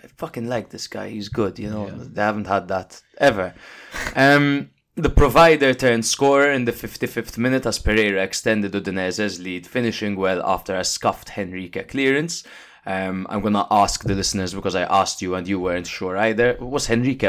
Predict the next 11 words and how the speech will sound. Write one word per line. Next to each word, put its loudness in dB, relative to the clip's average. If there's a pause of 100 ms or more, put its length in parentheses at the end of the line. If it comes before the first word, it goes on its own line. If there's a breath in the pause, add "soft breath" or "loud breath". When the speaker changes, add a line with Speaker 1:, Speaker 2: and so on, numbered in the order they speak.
Speaker 1:
always 4
the 0
number 0
seven? -2 (560 soft breath)
Question 0
Speaker 2:
Hmm. 0
Speaker 1:
mark. 2
I -4
really 0
don't 2
know. -2